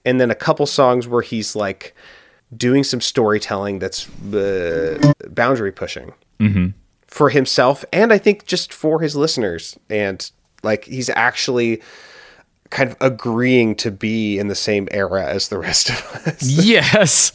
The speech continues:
Speaker 2: He's
Speaker 1: And
Speaker 2: like
Speaker 1: encouraging other folks to <laughs> join us, you know?
Speaker 2: He's like,
Speaker 1: Yeah, it's
Speaker 2: "I
Speaker 1: like
Speaker 2: guess I can finally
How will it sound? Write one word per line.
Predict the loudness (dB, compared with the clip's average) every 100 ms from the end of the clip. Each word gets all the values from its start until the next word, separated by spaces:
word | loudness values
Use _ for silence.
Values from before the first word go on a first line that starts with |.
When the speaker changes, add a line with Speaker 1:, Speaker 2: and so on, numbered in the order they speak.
| -8 0 2 4
Speaker 2:
He's | 6 8
Speaker 1:
And | 8
Speaker 2:
like | 6
Speaker 1:
encouraging | 4 4 4 4 4 6
other | 6 6 4
folks | 4 4 2 2
to | 4 6 6
<laughs> |
join | 2 0 2
us, | 0 0 2
you | 2 2
know? | 0 2 0 2
Speaker 2:
He's | 4
like, | 6
Speaker 1:
Yeah, | 6 2
it's | 2
Speaker 2:
"I | 6
Speaker 1:
like | 6
Speaker 2:
guess | 6 4
I | 4
can | 4
finally | 2 2 4 6 6 6 6